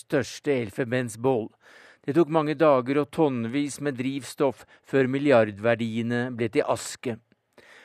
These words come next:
Lokale pyroteknikere hentet hjelp fra effektmakere i Hollywood, skjulte rør og dyser pumpet brennstoff inn under det som kunne blitt til flere millioner hvite tangenter.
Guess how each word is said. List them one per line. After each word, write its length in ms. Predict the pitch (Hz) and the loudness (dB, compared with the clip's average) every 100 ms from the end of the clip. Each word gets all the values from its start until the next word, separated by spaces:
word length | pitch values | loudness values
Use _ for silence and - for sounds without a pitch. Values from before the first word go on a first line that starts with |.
| _ - | _ -4
Lokale 460 | 139 139 123 127 127 | 6 8 8 4 0
pyroteknikere 1040 | - 135 135 131 120 - 139 127 - 131 | 2 0 2 -2 -4 -4 -6 -4 -2 -2
hentet 300 | 131 123 120 | -2 -4 -2
hjelp 300 | 117 110 104 | -2 -2 -4
fra 160 | - 127 | -2 0
effektmakere 840 | 131 - 113 - 131 117 - 127 127 | 0 -2 -6 -4 0 0 0 2 4
i 20 | |
Hollywood, 540 | 117 117 113 123 127 117 - - _ | 4 4 2 2 0 -4 -20 -20 _
skjulte 640 | - - 151 120 95 - 135 | -12 -2 -2 -2 -6 -2 2
rør 320 | 120 113 113 127 | 2 2 2 -2
og 80 | 117 | -4
dyser 540 | 127 107 95 135 117 | -8 -10 -8 -6 -6
pumpet 640 | - 147 113 - - 120 98 | -4 -6 -6 -10 -12 -10 -4
brennstoff 640 | 110 110 107 - 135 117 | -4 -2 -6 -8 -8 -4
inn 300 | 120 113 120 - | -6 -6 -8 -6
under 220 | 123 131 | -4 -2
det 160 | 110 107 | -2 -4
som 160 | 131 120 | -6 -8
kunne 240 | 120 127 | -6 -6
blitt 320 | 110 117 - _ - _ | -4 -6 -6 _ -20 _
til 160 | - 123 | -10 -10
flere 560 | 117 107 110 107 107 113 | -10 -6 -2 -2 -2 -4
millioner 640 | 117 123 104 101 98 113 | -4 -2 -2 -4 -6 -6
hvite 540 | 110 98 - 113 90 90 | -6 -8 -10 -14 -14 -12
tangenter. 560 | 104 107 107 104 - 117 | -10 -6 -6 -8 -12 -14